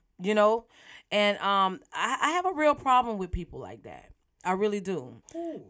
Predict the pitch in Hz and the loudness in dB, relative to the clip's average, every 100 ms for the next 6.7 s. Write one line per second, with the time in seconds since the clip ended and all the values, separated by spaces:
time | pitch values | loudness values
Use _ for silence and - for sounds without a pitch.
0 | _ 180 196 214 185 - 247 220 220 208 | _ -4 4 4 4 -4 -4 -2 0 0
1 | 180 190 180 151 175 190 208 196 185 123 | 0 0 0 0 -4 -6 -6 -6 -6 -12
2 | 95 - - _ 90 104 92 87 - 196 | -18 -18 -20 _ _ -14 -12 -10 -4 -2
3 | 196 185 190 214 220 220 - - 202 254 | 0 0 4 4 4 0 -6 -8 2 6
4 | 262 269 208 226 220 208 - 185 233 247 | 8 6 2 2 4 0 -2 0 4 4
5 | 220 214 - - 240 233 240 208 180 185 | 2 -2 -8 -4 2 4 4 0 -4 -2
6 | 196 185 156 - 208 - - | -2 -4 -6 -10 -10 -12 -12